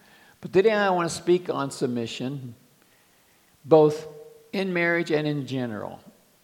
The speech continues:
<clears throat> And I remember when I was a pretty young Christian,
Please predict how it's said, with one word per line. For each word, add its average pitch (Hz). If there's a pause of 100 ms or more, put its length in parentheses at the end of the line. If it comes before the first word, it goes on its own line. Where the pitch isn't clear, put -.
(640)
<clears throat> - (1000)
And 156 (300)
I 139
remember 175
when 131 (1800)
I 156
was 151
a 113 (360)
pretty 170
young 156
Christian, 135